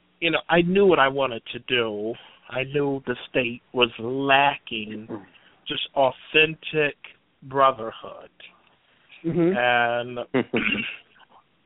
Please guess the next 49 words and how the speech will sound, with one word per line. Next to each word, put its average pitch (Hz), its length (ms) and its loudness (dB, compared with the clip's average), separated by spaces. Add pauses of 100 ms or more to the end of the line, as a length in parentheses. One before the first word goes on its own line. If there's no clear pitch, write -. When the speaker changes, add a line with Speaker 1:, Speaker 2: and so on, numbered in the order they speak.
(220)
Speaker 2:
You 196 140 4
know, 196 260 6 (220)
elaborate. 196 640 2
Speaker 1:
I, 175 40 4
I - 20 6
Speaker 2:
I'm 185 60 6
gonna 185 120 6
Speaker 1:
remember 170 540 4
Speaker 2:
put - 80 -2
you 185 60 -4
Speaker 1:
it. - 80 -8
Speaker 2:
in, 190 100 -12 (100)
I'm 196 80 -4
gonna 208 120 2
put 220 200 -2
you 233 60 2
on 214 80 -2
the 214 140 -6
spot, 196 300 2
Charles. 143 240 0 (480)
Uh, 156 260 6 (220)
Speaker 1:
Mm-hmm. 151 320 -2
Speaker 2:
you, 185 180 -4 (560)
um, 165 380 4 (1200)
so 190 100 4
your 180 180 4
experience 190 380 -2
with 165 120 -12
Connecticut, 170 600 4 (240)
I 156 100 2
don't 160 100 2
want 170 120 2
to 165 40 -2
put 165 160 -6
words 175 220 2
in 143 40 -14
your 143 120 -2
mouth, 135 220 0
but 135 120 -4
just 147 160 -10 (240)
help 156 160 0
me 156 120 2
if, 156 140 2
if 147 140 -2
I'm 143 260 0
understanding 147 380 -2
what - 100 -10
you're 131 120 -12
saying. 120 240 0